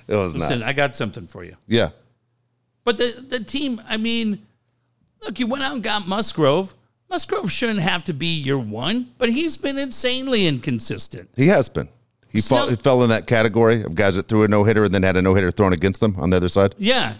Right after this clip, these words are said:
Speaker 2: And then when you look at Snell and you go, "Oh, wait, over the next two years, he goes from eleven to thirteen to sixteen million?" Come on. Darvish, right? Been there?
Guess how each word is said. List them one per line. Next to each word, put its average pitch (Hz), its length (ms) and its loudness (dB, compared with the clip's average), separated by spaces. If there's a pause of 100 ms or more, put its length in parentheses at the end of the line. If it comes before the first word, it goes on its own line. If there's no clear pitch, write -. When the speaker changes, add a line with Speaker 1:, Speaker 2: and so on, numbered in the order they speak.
(260)
Speaker 2:
And 214 160 2
then 294 160 0
when 285 140 0
you 220 120 2
look 226 160 0
at 180 120 -6
Snell 233 380 0
and 165 100 0
you 160 80 0
go, 151 340 2
"Oh, 240 180 2
wait, 190 340 -2 (100)
over 208 180 2
the 190 80 -4
next 220 280 -2
two 226 180 -4
years, 196 380 -2
he 196 100 -4
goes 202 240 0
from 170 200 -2
eleven 175 380 -2
to 151 80 0
thirteen 185 560 -2
to 143 80 -4
sixteen 165 560 -6
million?" 220 420 -6 (640)
Come 330 160 -10
on. 349 440 -6 (600)
Darvish, 233 600 0 (480)
right? 247 260 -4 (320)
Been 214 160 0
there? 247 220 2